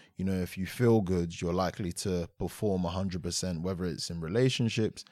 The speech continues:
business, or every aspect of life.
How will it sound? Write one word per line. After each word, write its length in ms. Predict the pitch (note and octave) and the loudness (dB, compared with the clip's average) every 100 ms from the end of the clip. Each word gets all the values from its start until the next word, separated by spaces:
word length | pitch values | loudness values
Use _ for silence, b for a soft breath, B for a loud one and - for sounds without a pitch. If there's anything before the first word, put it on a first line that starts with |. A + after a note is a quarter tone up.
| b b _ A2 A#2 | b b _ 6 8
business, 800 | G2+ G2 G2+ G2 F#2 - - - B B - | 8 4 2 4 2 0 -4 -8 B B -2
or 160 | F2+ | 0
every 360 | - G#2+ G#2 G2 | 2 0 2 2
aspect 480 | F#2+ - - D#2+ - | 2 -2 -4 -4 -2
of 120 | F2 | 0
life. 360 | F#2 F#2 F2 | 2 2 0